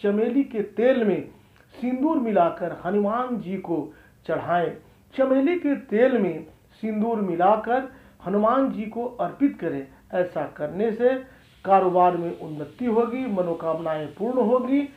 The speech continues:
और धन से संबंधित सारी समस्याएं दूर हो जाएंगी। सिंदूर को मरीज के ऊपर से उतारकर बहते हुए जल में प्रवाहित करने से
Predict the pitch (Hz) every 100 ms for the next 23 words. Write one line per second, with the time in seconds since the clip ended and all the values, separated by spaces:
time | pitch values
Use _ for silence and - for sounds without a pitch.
0 | - - 214 269 262 156 - 294 302 294
1 | 269 - 233 226 247 269 302 - 226 254
2 | 302 - 247 220 214 196 180 180 - -
3 | _ - 160 - 165 233 202 151 143 139
4 | 139 139 139 - - - - 269 262 285
5 | 349 - 311 311 208 - 294 302 - 277
6 | 269 202 185 233 208 160 143 - - -
7 | 220 - 208 220 214 185 - 160 196 196
8 | 294 254 214 247 180 202 247 220 160 151
9 | - - _ - 190 190 156 175 - 160
10 | 160 240 - 175 175